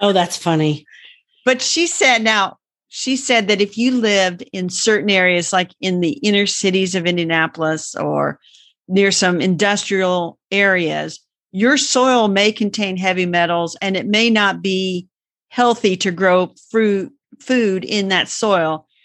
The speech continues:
Speaker 2: So she said she had a lot of customers who had outdoor hydroponic setups where they were growing stuff. And I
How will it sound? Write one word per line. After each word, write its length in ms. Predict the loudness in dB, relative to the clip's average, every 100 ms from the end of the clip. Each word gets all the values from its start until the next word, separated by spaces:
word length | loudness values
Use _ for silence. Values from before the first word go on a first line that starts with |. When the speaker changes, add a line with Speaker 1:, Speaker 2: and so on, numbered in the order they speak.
| _ _
Speaker 2:
So 160 | -2 0
she 220 | 2 2
said 260 | 2 0
she 160 | 0 2
had 140 | 2
a 60 | 2
lot 200 | 2 0
of 80 | 0
customers 560 | -4 -4 -8 -6 -2
who 120 | -2 0
had 280 | 0 -2 -2
outdoor 540 | 0 0 0 0 0
hydroponic 720 | 0 -2 -2 -8 -4 -2 -2 -4
setups 580 | -2 2 2 0 -6 _ _ _ _ _
where 160 | 0 2
they 160 | 2 2
were 180 | 0
growing 380 | 0 0 2 0
stuff. 320 | -2 0 0
And 80 | 0
I 140 | -4